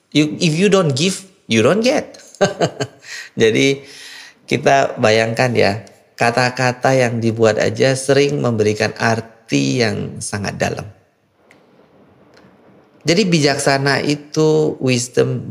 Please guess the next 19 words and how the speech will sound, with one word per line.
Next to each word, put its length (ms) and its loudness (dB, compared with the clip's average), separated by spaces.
bilas 400 2
dan 160 -2
welas 400 -2
asih 320 -4
itu 240 -4
bisa 480 -2
Anda 240 0
dapatkan 800 -2
dari 320 -2
alam 320 -2
semesta, 1040 -4
dari 240 2
kehidupan 400 2
sehari-hari, 1040 -2
bahkan 320 0
dari 160 2
sebuah 400 -2
pohon 480 -4
ya. 160 -4